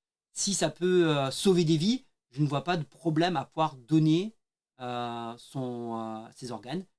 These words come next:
une fois qu'on est mort et cocher la case. Alors je crois qu'aujourd'hui c'est automatique, je ne me suis pas renseigné sur la question. À une époque il fallait avoir sa carte de donneur, aujourd'hui c'est l'inverse, c'est de facto tes organes sont donnés et c'est si tu ne veux pas donner tes organes qu'il faut faire une démarche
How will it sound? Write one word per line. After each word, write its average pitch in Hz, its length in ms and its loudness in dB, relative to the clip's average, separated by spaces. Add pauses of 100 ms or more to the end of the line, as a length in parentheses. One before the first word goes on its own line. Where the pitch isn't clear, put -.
(220)
une 127 60 -16
fois 135 120 -14
qu'on 120 140 -14
est 117 40 -8
mort 139 200 -6
et 120 60 -12
cocher - 280 -20
la 117 80 -18
case. 131 180 -16
Alors 110 160 -18
je - 80 -20
crois 170 200 -10
qu'aujourd'hui 135 320 -12
c'est 135 260 -10
automatique, 135 440 -16
je 143 40 -20
ne 120 60 -20
me 107 40 -20
suis - 120 -20
pas 151 100 -16
renseigné 143 300 -16
sur 131 120 -18
la 123 60 -20
question. - 220 -18
À - 20 -6
une 143 80 -4
époque 147 260 -10
il - 60 -20
fallait 151 300 0
avoir 127 200 -12
sa 131 140 -18
carte 135 160 -16
de 123 80 -18
donneur, 143 260 -6
aujourd'hui 143 280 -8
c'est 151 120 -10
l'inverse, 139 380 -4 (420)
c'est 151 300 -2 (400)
de 170 80 2
facto 170 520 0 (120)
tes 143 300 -2
organes 143 320 -4
sont 127 380 -10
donnés 135 460 -2
et 131 40 -14
c'est - 160 -12
si 160 180 -4
tu 165 140 -2
ne 156 80 6
veux 165 260 0
pas 208 240 4
donner 156 300 2
tes 139 160 -6
organes 147 260 -4
qu'il 151 220 -12
faut 160 260 -2
faire 147 200 -12
une 120 100 -14
démarche 135 380 -10